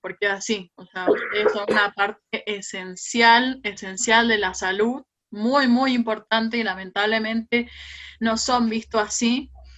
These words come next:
Eh, y por esto mismo también otra de las luchas, digamos,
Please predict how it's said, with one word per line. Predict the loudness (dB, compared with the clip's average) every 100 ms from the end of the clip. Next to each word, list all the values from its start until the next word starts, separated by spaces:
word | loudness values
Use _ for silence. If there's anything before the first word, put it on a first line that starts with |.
| _ _ -6
Eh, | -2 -2 -4 -6
y | -8 -12
por | -8 -4
esto | -4 -2 0
mismo | 2 2 4 6 4 4
también | 0 0 0
otra | 0 2 4
de | 4
las | 2 0
luchas, | 0 2 2 2
digamos, | 4 2 2 0